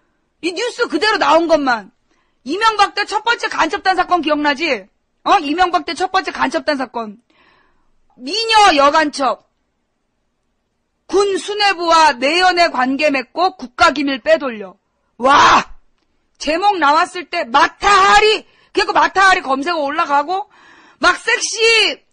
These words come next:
여간첩이냐 싶어갖고 막 사람들이 침을 질질 흘리면서 막, "야, 한번 보자, 야, 그 미녀 여간첩 좀." 그래가지고 이제 미녀 여간첩 사진이 공개 딱! 그랬는데,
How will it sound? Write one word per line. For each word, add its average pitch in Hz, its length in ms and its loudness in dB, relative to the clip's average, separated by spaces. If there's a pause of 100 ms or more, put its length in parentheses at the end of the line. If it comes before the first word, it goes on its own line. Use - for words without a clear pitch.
여간첩이냐 359 720 0
싶어갖고 381 440 -2
막 359 180 -2
사람들이 370 340 -2
침을 415 240 -6
질질 330 280 -6
흘리면서 392 380 -2
막, 381 220 2 (320)
"야, 359 140 2 (160)
한번 359 240 -4
보자, 359 340 0
야, 349 140 4
그 - 120 -10
미녀 339 320 -2
여간첩 302 460 2
좀." 339 200 -2 (840)
그래가지고 415 440 2
이제 381 260 0
미녀 359 400 0
여간첩 349 480 0
사진이 370 400 -6
공개 320 440 -8
딱! 403 520 0
그랬는데, 320 580 -2